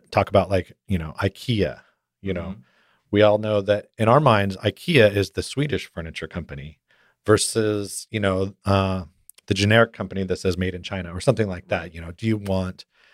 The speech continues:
Speaker 1: you know, and so at some point when they were trying to, to, to tell, like, "Here's our story," it became clear to them that it's important in their audience that people think of them as a Swedish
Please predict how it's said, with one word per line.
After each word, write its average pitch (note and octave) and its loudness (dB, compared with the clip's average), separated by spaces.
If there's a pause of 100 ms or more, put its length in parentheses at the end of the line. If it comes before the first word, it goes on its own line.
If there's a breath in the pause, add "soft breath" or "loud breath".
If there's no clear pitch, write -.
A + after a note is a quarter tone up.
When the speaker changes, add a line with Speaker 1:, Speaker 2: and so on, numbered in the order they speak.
(260 soft breath)
Speaker 1:
you F2+ -6
know, D#2+ -8 (320 soft breath)
and G#2 2
so A#2+ 6
at A2 0
some F3+ 4
point G#2 2
when G#2 0
they A#2+ 8
were C#3+ 6
trying A#2+ 0
to, G2+ -2
to, F#2 -8 (120)
to F2+ -14
tell, G#2 2
like, F#2+ -2 (140)
"Here's D3 2
our F#2 4
story," D#2 -4 (920)
it F#2+ 0
became A#2+ 0
clear C#3+ 4
to - -6
them F#2 0
that F2 -4 (1500)
it's G#2 -2
important C3 2
in A#2 0
their G#2+ 0
audience G2 -2
that - -10
people - -6
think F2 0
of D#2+ -8
them D#2+ -12
as E2 -12 (440)
a E2+ -4
Swedish E2+ -4